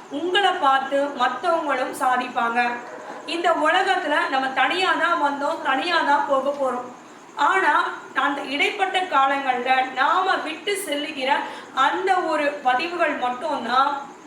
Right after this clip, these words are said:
மக்களுக்கும் இந்த உலகத்துக்கும் இந்த யூனிவர்ஸ்க்கும் ஒரு பெரிய கிஃப்டா இருக்கும். So இந்த உலகம் நம்மளுக்கு நிறைய அற்புதங்களை, நிறைய கிஃப்ட்ஸை கொடுத்துருக்காங்க. நம்ம என்ன கொடுக்க போறோம்?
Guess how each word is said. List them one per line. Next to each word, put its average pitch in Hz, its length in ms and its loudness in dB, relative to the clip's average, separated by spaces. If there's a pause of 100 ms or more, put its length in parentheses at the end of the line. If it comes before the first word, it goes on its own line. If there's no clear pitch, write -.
(600)
மக்களுக்கும் 285 720 0
இந்த 277 160 -4
உலகத்துக்கும் 277 760 -2 (340)
இந்த 302 260 -6
யூனிவர்ஸ்க்கும் 277 960 -2
ஒரு 247 200 -2
பெரிய 349 440 2
கிஃப்டா 285 480 -2
இருக்கும். 247 340 -4 (560)
So 381 220 0
இந்த 311 340 0
உலகம் 339 360 2
நம்மளுக்கு 294 420 0
நிறைய 339 460 0
அற்புதங்களை, 285 760 0
நிறைய 277 360 -2
கிஃப்ட்ஸை 285 400 -4
கொடுத்துருக்காங்க. 247 760 -4 (320)
நம்ம 370 280 0
என்ன 381 200 2
கொடுக்க 349 300 -4
போறோம்? 262 480 2